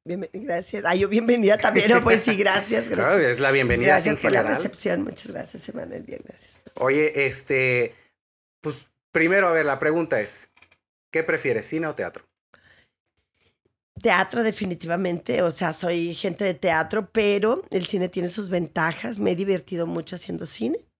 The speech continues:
Speaker 1: Este, es emocionante, pero es que el teatro te da otra cosa, porque es presencial, le tienes ahí al espectador,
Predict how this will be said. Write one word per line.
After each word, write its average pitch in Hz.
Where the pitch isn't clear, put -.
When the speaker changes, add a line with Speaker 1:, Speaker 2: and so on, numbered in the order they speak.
Speaker 1:
Este, 170
es 175
emocionante, 196
pero 190
es 196
que 254
el 220
teatro 202
te 202
da 185
otra 160
cosa, 160
porque 156
es -
presencial, 185
le 170
tienes 170
ahí -
al 165
espectador, 180